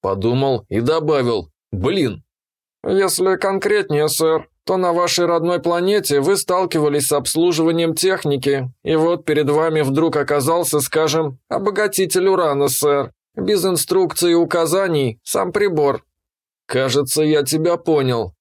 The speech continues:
Теоретические принципы, на которых работает это барахло, ты знаешь". "Не факт, что всегда и точно, сэр. Моё, скажем так, образование довольно фрагментарно и неполно по меркам автократии.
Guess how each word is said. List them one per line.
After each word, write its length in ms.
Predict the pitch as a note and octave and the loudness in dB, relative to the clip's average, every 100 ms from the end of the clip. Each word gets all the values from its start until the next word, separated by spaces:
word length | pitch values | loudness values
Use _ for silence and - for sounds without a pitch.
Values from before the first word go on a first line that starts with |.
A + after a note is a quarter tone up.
| _ - | _ -4
Теоретические 840 | A#2 A2+ A2 E3 E3+ C#3 - D#3 | 0 0 -2 -2 -2 -2 0 0
принципы, 560 | C3 E3+ F3+ C#3 A#2+ G#2 | 0 0 0 -2 -2 -2
на 100 | G#2+ | -2
которых 460 | A#2+ A#2+ C3+ B2 | -2 0 0 0
работает 560 | B2+ C3 C#3 C#3+ A#2+ G2 | -2 -2 0 0 0 -2
это 180 | G#2 G#2 | -2 -2
барахло, 600 | G#2+ B2+ B2+ C3+ A#2 F2+ - - | -2 -2 -2 -2 -2 -2 -6 -2
ты 120 | G3 | 0
знаешь". 500 | D3 B2+ A2+ G#2 - _ _ _ _ _ _ G#3 | 2 0 -2 -4 -8 _ _ _ _ _ _ -6
"Не 300 | F#3+ G3 F#3 | -2 0 -2
факт, 360 | G#3 G3+ - | 0 -2 -2
что 240 | - D#3+ D#3 | -4 -2 -2
всегда 440 | - D#3 D#3+ E3+ | -2 0 0 0
и 60 | E3 | 0
точно, 480 | G3 F#3 - C#3 | 0 0 0 0
сэр. 420 | C3+ D3+ D3 C#3+ C3 - | 0 0 0 0 -6 -8
Моё, 380 | G3 G#3 G3+ | -2 0 0
скажем 480 | G3 - F3 E3 E3 | 0 -2 -2 0 -2
так, 220 | F3 D#3+ | -2 -2
образование 960 | E3+ E3 F3+ F3 F3 G#3 G#3 D#3 C#3+ C3 - | -2 0 2 2 2 0 0 0 0 -2 -6
довольно 460 | F#3+ G#3 G#3 G3 F3+ | -2 0 2 0 0
фрагментарно 880 | F#3+ F#3 G#3+ G3+ F3 D#3 D3+ E3+ | -2 0 0 0 0 0 0 0
и 20 | F#3 | 2
неполно 760 | G3 F#3+ F#3+ E3+ D3 C3+ B2+ | 0 2 2 2 2 0 -2
по 120 | G#3 F#3+ | -4 0
меркам 400 | E3 D3 D3+ D3+ | 0 0 0 -2
автократии. 920 | D3 F3+ F3 E3+ D3+ D3+ D3 B2 | -2 -2 0 0 0 2 0 -2